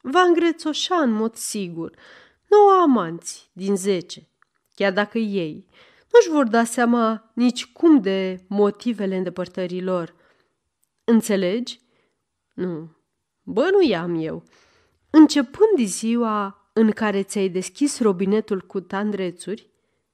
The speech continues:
pentru mine s-a terminat, draga mea. Uneori ne sărutam cinci minute, un sărut interminabil, pasional, unul dintre acele săruturi care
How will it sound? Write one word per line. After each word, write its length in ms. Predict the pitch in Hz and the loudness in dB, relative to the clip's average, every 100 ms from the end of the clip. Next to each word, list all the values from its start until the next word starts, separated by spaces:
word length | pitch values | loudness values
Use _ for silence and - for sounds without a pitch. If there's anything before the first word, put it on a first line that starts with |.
| _ | _
pentru 320 | - 330 320 | 4 6 8
mine 240 | 302 311 302 | 10 8 8
s-a 220 | - 277 | 2 -2
terminat, 580 | 269 247 214 202 180 170 | 0 -2 0 0 -2 -4
draga 340 | 175 170 165 | -8 -8 -10
mea. 260 | 160 156 170 _ _ _ _ _ _ _ _ | -10 -12 -16 _ _ _ _ _ _ _ _
Uneori 680 | 220 220 208 190 202 - _ _ _ _ | 0 2 0 -2 -6 -12 _ _ _ _
ne 160 | 285 | 2
sărutam 580 | 359 339 330 330 339 320 | 4 2 2 4 4 4
cinci 420 | 320 - 311 294 | 2 4 4 4
minute, 460 | 247 214 185 160 160 | 0 -2 -2 -6 -6
un 340 | 170 190 196 | -4 -2 -2
sărut 480 | 190 - 208 220 214 | -6 -6 -4 -4 -4
interminabil, 920 | 240 233 233 214 208 190 175 175 - _ _ _ _ | -2 0 0 -2 -2 -4 -8 -14 -20 _ _ _ _
pasional, 760 | - 180 - 202 202 202 185 185 - - - _ _ | -4 -4 -2 0 2 2 0 -4 -8 -20 -20 _ _
unul 300 | - 370 330 | 6 8 8
dintre 280 | 233 247 240 | 6 2 2
acele 360 | 233 233 254 240 | -2 -2 -2 -2
săruturi 520 | - 220 247 247 240 | -2 -4 -2 -4 -6
care 500 | 233 226 226 226 | -4 -4 -4 -4